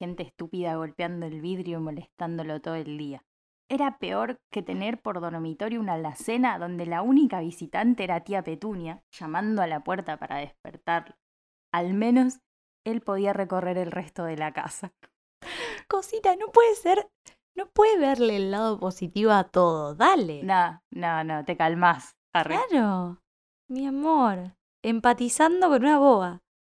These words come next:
Speaker 1: El nivel de empatía, tipo, "No, la verdad que mi vida es mejor".
Speaker 2: <laughs> Che, qué privilegiado, ¿no?
Speaker 1: "Soy muy privilegiado porque
Speaker 2: Sí.
Speaker 1: puedo recorrer el resto de la casa". <laughs> Querido.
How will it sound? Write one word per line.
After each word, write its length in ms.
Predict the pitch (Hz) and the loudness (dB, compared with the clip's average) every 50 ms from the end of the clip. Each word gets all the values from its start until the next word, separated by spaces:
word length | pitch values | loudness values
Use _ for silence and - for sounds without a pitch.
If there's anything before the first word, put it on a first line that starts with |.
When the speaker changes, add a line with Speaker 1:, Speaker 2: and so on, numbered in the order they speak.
| _ - | _ -6
Speaker 1:
El 180 | 285 285 285 277 | -2 2 4 6
nivel 380 | 285 294 285 302 339 339 330 | 6 6 6 4 2 2 0
de 60 | 320 339 | 2 2
empatía, 680 | 330 302 285 254 240 - - 294 311 320 302 269 254 | 2 2 2 0 -2 -2 -2 0 2 2 2 2 0
tipo, 600 | - - 254 240 - 240 226 214 208 196 190 - _ _ _ _ _ _ _ _ _ _ _ _ - | 0 -2 -4 -2 -2 0 0 0 0 -2 -6 -10 _ _ _ _ _ _ _ _ _ _ _ _ 0
"No, 200 | 262 277 285 269 | 2 4 4 4
la 180 | 240 214 208 | 4 2 0
verdad 300 | 202 202 202 214 262 262 | 0 -2 0 0 0 0
que 400 | 269 285 269 254 220 202 - - _ _ _ - | 2 2 2 2 0 -2 -6 -10 _ _ _ -8
mi 220 | 214 196 196 202 | -6 -6 -4 -2
vida 560 | 202 220 254 277 277 254 226 208 190 - - _ _ _ - | -2 0 2 4 4 4 4 2 2 -2 -8 _ _ _ -6
es 140 | 233 214 208 | -4 2 4
mejor". 540 | 240 233 233 - - - 240 240 233 214 196 294 - - - - - | 4 4 4 2 2 2 2 4 4 4 4 2 0 -4 -8 -10 -8
Speaker 2:
<laughs> 220 | 220 247 226 - _ - | -6 -6 -6 -6 _ 6
Che, 200 | - 226 214 - | 8 8 8 8
qué 120 | 214 214 | 4 2
privilegiado, 920 | 214 226 233 208 180 175 165 160 151 - - 208 202 190 170 160 151 143 151 | 2 2 2 2 2 2 0 -2 -6 0 4 8 8 10 10 8 4 0 -2
¿no? 360 | 165 185 202 214 214 208 - _ - | 0 2 2 2 0 -2 -6 _ -18
Speaker 1:
"Soy 360 | - - - 302 285 285 277 | -18 -8 -4 -2 0 2 4
muy 320 | 294 269 262 285 294 302 294 | 4 4 4 4 2 2 0
privilegiado 840 | - - 269 262 247 220 208 214 - - - 277 285 294 294 262 - - - - | -2 -4 -2 -2 -2 -2 -4 -4 -6 -6 -4 -2 0 0 0 0 -2 -6 -10 -6
porque 220 | - 214 185 185 180 | -2 0 0 0 0
Speaker 2:
Sí. 100 | 175 165 | -2 -4
Speaker 1:
puedo 360 | 151 - - 320 330 311 302 | -4 -4 -2 0 2 2 2
recorrer 480 | 285 254 240 202 214 214 220 262 277 277 | 2 0 -2 -2 -4 -4 -2 -2 -2 0
el 120 | 277 247 240 | -2 -2 -2
resto 380 | 247 262 254 262 - - 247 | -4 -4 -6 -6 -12 -14 -12
de 140 | 226 220 208 202 | -10 -10 -10 -10
la 200 | 190 185 185 180 | -10 -12 -10 -2
casa". 340 | 214 220 226 226 202 - _ | 0 2 2 2 0 -4 _
<laughs> 200 | 220 214 - - _ _ _ _ _ _ _ _ _ _ _ _ _ _ _ _ _ _ - - | -10 -10 -10 -14 _ _ _ _ _ _ _ _ _ _ _ _ _ _ _ _ _ _ -12 -8
Querido. 440 | - 330 277 277 254 240 - - | -6 -6 -6 -4 -6 -6 -4 -4